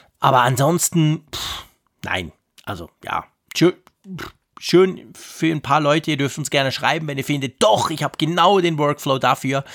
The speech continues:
da hab ich drauf gewartet. Ich hab nicht drauf gewartet, muss ich ganz ehrlich gesagt sagen, mir ist es eigentlich relativ egal, ob der dabei ist, der Weitwinkel oder nicht. Aber ja,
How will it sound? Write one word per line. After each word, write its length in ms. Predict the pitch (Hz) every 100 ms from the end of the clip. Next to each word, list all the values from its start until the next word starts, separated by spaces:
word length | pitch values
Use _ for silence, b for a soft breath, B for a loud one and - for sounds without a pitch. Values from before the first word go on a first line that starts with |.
| B B
da 140 | - 151
hab 100 | 175
ich 80 |
drauf 240 | - 156 -
gewartet. 480 | 127 117 135 156 - B B B B B - -
Ich 160 | 190 196
hab 80 | 170
nicht 160 | 175
drauf 160 | 127 123
gewartet, 400 | 131 113 117 147
muss 120 | 127
ich 80 | -
ganz 200 | 135 131
ehrlich 220 | 147 139
gesagt 320 | - 131 131
sagen, 240 | 143 131 131
mir 80 | 127
ist 120 | -
es 80 | 156
eigentlich 280 | 135 120
relativ 300 | 120 123 127
egal, 380 | 156 120 80 117
ob 160 | - -
der 100 | 120
dabei 320 | 107 - 92
ist, 200 | 113 117
der 120 | 135 113
Weitwinkel 540 | 107 - 113 113 120
oder 180 | 120 113
nicht. 340 | 131 185 -
Aber 180 | 123 110
ja, 180 | 113 180